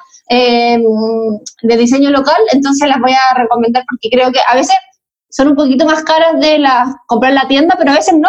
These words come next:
a veces incluso son más baratas, entonces, eh, se las recomiendo mucho.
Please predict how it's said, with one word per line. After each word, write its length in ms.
a 80
veces 160
incluso 260
son 140
más 140
baratas, 280
entonces, 380
eh, 580
se 120
las 120
recomiendo 440
mucho. 240